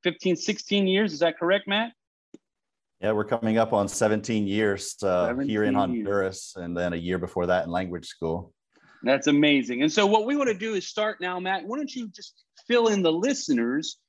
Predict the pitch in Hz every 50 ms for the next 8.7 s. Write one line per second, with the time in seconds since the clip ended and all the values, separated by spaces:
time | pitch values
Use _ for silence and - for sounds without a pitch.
0 | _ _ - 156 175 185 185 180 - - - _ _ _ - 131 135 135 151 160
1 | 156 143 143 - 147 156 175 180 175 180 202 254 277 - - - - 170 170 175
2 | 170 165 - 180 170 160 147 151 160 156 147 147 143 143 156 170 208 233 247 -
3 | - 185 175 214 214 202 196 190 196 208 220 233 240 226 226 - - 190 - -
4 | 277 269 - - 254 196 - - - 208 214 214 196 180 170 185 208 220 214 202
5 | 190 - - - 131 147 156 170 202 233 196 151 127 127 135 - - - 170 156
6 | 151 151 147 143 135 165 160 139 107 - - - - - _ _ _ _ _ _
7 | _ _ _ _ _ _ _ _ - 87 85 85 90 95 110 113 110 - - -
8 | - 104 98 95 95 95 92 90 90 90 90 87 87 82